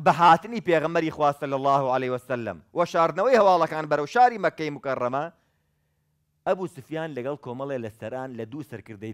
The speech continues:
دیاری شاری مەککەیە چەند کیلۆمەترێک لە مەککە دوور کەوتونەتەوە، سەیری شاخەکانەکەن، سا هەواڵێکیان دەستکەوێ. پێغەمبەری خوا صلی الله علیه وسلم لە شوێنێک لە شوێنەکانە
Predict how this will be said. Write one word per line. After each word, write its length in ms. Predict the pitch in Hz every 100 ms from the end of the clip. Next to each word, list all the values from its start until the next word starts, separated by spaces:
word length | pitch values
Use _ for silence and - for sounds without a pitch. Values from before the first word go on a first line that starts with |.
| 110
دیاری 280 | 139 131
شاری 340 | 113 135 123 113 101
مەککەیە 400 | - 104 98 107 - _ _ _ _ _ _
چەند 160 | - 131 -
کیلۆمەترێک 580 | 117 120 170 165 147 113
لە 100 | 120 131 127 _ _ _ _ _ _ _ _ _ _ 101
مەککە 220 | 107 - 135
دوور 120 | 151 120
کەوتونەتەوە، 440 | 107 143 156 147
سەیری 260 | 156 139 117
شاخەکانەکەن، 680 | 113 95 90 135 113 95 98 -
سا 80 | 110 92
هەواڵێکیان 500 | 117 117 104 101 95
دەستکەوێ. 380 | 92 _ 82 73 _ _ _ _ _ -
پێغەمبەری 380 | 117 123 151 139
خوا 140 | 139 135
صلی 240 | 120 107
الله 220 | 104 127 120 104
علیه 300 | 110 113 107
وسلم 480 | 98 - 95 80 73 _ _ _ _ 92
لە 60 | 98
شوێنێک 280 | - 151 127
لە 60 | 104
شوێنەکانە 720 | - 95 90 87 95 87 82